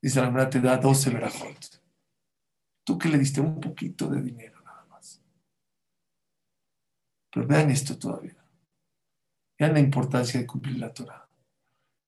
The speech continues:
Existe el concepto de Kedushá, lo hemos hablado muchas veces. Kedushá, el concepto de Kedushá es santidad.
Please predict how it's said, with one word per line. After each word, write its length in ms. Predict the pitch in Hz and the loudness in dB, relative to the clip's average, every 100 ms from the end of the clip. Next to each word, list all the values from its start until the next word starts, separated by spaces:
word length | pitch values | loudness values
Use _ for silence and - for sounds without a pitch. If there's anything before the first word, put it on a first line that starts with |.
| _ - | _ -12
Existe 760 | 139 - 160 143 - 120 120 - _ _ _ _ _ _ _ _ | -8 -4 -2 -2 -2 -4 -6 -10 _ _ _ _ _ _ _ _
el 120 | 135 | -6
concepto 440 | 131 123 110 - - | -4 -4 -4 -4 -4
de 80 | |
Kedushá, 400 | - - - 87 | -2 -2 0 0
lo 120 | - 131 | 0 -2
hemos 220 | 131 - | -4 -4
hablado 400 | - - 127 123 | -4 -2 -4 -8
muchas 280 | - 131 117 | -10 -8 -4
veces. 500 | 127 - - - _ _ - - - _ | -6 -6 -14 -16 _ _ -20 -20 -20 _
Kedushá, 380 | 143 151 220 214 | -2 2 4 4
el 60 | |
concepto 560 | 185 165 - 208 - 202 | 2 0 0 -2 4 4
de 100 | 151 | 4
Kedushá 600 | - 135 - 156 170 - | 2 2 4 4 4 2
es 420 | 139 147 - - | 2 4 2 -4
santidad. 800 | - 123 120 - - 127 135 135 | -4 -4 -4 -6 -4 0 0 0